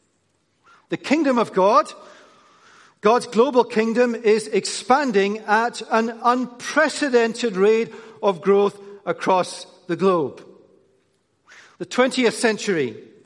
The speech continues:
and the early part of the twenty-first is the period of the greatest expansion of the Christian church in the history of the world.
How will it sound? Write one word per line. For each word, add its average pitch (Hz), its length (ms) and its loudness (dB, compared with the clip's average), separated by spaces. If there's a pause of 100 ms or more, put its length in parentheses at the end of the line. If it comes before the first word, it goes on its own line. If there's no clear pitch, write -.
(520)
and - 100 -8
the 170 120 -4
early 160 200 0
part 160 320 -2
of 127 120 -6
the 139 80 -8
twenty-first 151 840 -4 (1400)
is 208 200 2
the 208 100 -2
period 214 580 2
of 202 260 -2
the 196 100 2
greatest 247 680 0
expansion 214 880 -2 (340)
of 196 140 4
the 196 100 2
Christian 226 560 -2
church 208 500 0 (380)
in 190 160 2
the 196 140 2
history 202 640 0 (240)
of 180 140 0
the 208 100 4
world. 214 520 0